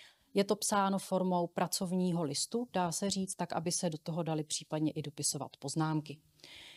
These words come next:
Podobné otázky jsme si kladli ve vztahu k uvádějícím učitelům. Zase, jaké otázky si klade uvádějící učitel a co nejčastěji řeší,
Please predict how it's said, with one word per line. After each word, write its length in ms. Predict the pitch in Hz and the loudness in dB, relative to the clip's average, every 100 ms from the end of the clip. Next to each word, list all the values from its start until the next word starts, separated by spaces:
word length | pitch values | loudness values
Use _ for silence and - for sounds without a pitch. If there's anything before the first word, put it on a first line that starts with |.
| - _ _ | -20 _ _
Podobné 380 | 202 247 285 277 | 6 10 10 10
otázky 460 | 233 247 240 - | 10 8 8 6
jsme 180 | 269 240 | 4 4
si 140 | 233 269 | 2 2
kladli 360 | 196 165 196 | 2 4 4
ve 100 | 214 | 4
vztahu 380 | 220 - 226 214 | 0 0 2 2
k 200 | - 170 | 0 -2
uvádějícím 840 | - 170 190 185 196 196 - 240 | 0 2 4 4 2 0 0 -2
učitelům. 760 | 160 - - 156 147 135 139 165 | -2 -6 -2 0 2 0 -2 0
Zase, 300 | 202 190 - | 2 2 -2
jaké 320 | 143 190 269 247 | -2 0 2 0
otázky 500 | 208 196 180 - 185 | 2 2 2 -2 -4
si 140 | 208 | -4
klade 320 | - 175 165 | -2 0 0
uvádějící 720 | 185 165 165 160 160 160 - | 0 0 0 0 -2 -2 -4
učitel 560 | 165 - 170 - 156 156 - | -4 -6 -4 -2 -2 0 -4
a 60 | |
co 160 | 160 226 | -2 0
nejčastěji 760 | 208 190 - 196 - 202 214 | 0 0 0 -2 0 0 2
řeší, 440 | 175 156 - 175 | 2 0 0 -4